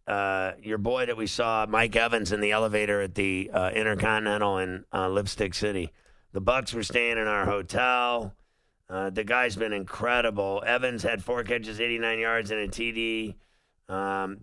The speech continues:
the pair, Godwin and, and Evans, sixteen, uh, catches, two hundred and sixty-one yards, three T Ds in the,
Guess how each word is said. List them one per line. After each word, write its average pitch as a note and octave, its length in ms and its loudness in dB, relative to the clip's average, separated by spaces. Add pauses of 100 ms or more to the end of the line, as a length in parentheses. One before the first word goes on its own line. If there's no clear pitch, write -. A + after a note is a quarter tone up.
the G#2+ 140 -4
pair, B2 600 -2
Godwin A#2 560 0
and, G#2 300 -4
and G#2+ 140 -2
Evans, A2 360 -2
sixteen, A#2+ 840 -4 (500)
uh, G2+ 440 -2
catches, A#2 520 -4
two B2+ 320 -4
hundred C3 220 0
and G#2 100 -4
sixty-one A2+ 520 -6
yards, A2+ 380 0
three B2 380 -6
T A#2 280 -6
Ds A2+ 580 -2 (540)
in B2 300 -2
the, G#2+ 440 -4